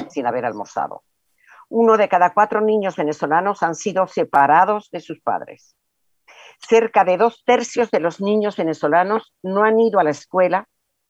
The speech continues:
no han ido a la escuela desde el inicio de la pandemia. La violencia familiar, el acoso sexual y el abuso siguen aumentando.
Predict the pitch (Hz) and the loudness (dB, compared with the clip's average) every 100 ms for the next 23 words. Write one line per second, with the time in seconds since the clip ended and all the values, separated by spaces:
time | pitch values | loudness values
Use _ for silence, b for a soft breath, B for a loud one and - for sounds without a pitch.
0 | _ _ - 175 202 226 220 226 214 196 | _ _ -10 -2 2 4 4 2 0 0
1 | 151 139 - 180 185 190 - _ 165 156 | 0 -2 -4 -4 -2 -4 -6 _ -4 -2
2 | 160 147 139 160 190 175 143 117 107 104 | 0 0 -2 -2 -2 0 -2 -4 -8 -12
3 | 90 87 _ _ _ _ _ _ b b | -14 -18 _ _ _ _ _ _ b b
4 | b _ 180 185 190 202 226 233 240 220 | b _ -2 2 2 4 2 2 0 0
5 | 185 156 147 120 - - 151 147 180 180 | -2 0 0 0 -4 -4 -2 0 -2 -4
6 | 220 - 180 - 135 120 127 139 143 185 | -4 -6 -6 -2 -2 -2 -2 -2 -2 -6
7 | - 214 - - - 220 202 196 143 123 | -6 -6 -6 -10 -4 -2 0 -2 -4 -4
8 | 113 107 85 | -6 -6 -10